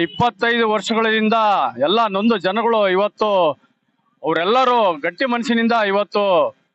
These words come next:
ಕಾಂಗ್ರೆಸ್ಸಿಗೆ ಓಟ್ ಹಾಕಿ ಡಾಕ್ಟರ್ ಪ್ರಭಾ ಮಲ್ಲಿಕಾರ್ಜುನ್ ಅವ್ರನ್ನ ಭಾರಿ ಬಹುಮತದಿಂದ ಗೆಲ್ಸಿದ್ದಾರೆ. ಅದರ ಜೊತೆಗೆ ಅವ್ರೇನ್ ಎಸ್ ಎಸ್ ಕ್ರೇ-, ಟ್ರಸ್ಟ್ ಇಂದ ಏನು ಪಬ್ಲಿಕ್ ಕೆಲಸ ಮಾಡಿದ್ರು, ಉಚಿತ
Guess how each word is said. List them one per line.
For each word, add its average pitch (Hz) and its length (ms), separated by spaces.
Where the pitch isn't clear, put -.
ಕಾಂಗ್ರೆಸ್ಸಿಗೆ 226 560
ಓಟ್ 208 200
ಹಾಕಿ 240 260
ಡಾಕ್ಟರ್ 196 380
ಪ್ರಭಾ 180 260
ಮಲ್ಲಿಕಾರ್ಜುನ್ 226 580
ಅವ್ರನ್ನ 214 280
ಭಾರಿ 214 220
ಬಹುಮತದಿಂದ 220 600
ಗೆಲ್ಸಿದ್ದಾರೆ. 214 540
ಅದರ 202 220
ಜೊತೆಗೆ 220 440
ಅವ್ರೇನ್ 220 340
ಎಸ್ 202 180
ಎಸ್ 254 120
ಕ್ರೇ-, 208 380
ಟ್ರಸ್ಟ್ 220 280
ಇಂದ 247 240
ಏನು 226 260
ಪಬ್ಲಿಕ್ 190 440
ಕೆಲಸ 196 280
ಮಾಡಿದ್ರು, 226 440
ಉಚಿತ 208 340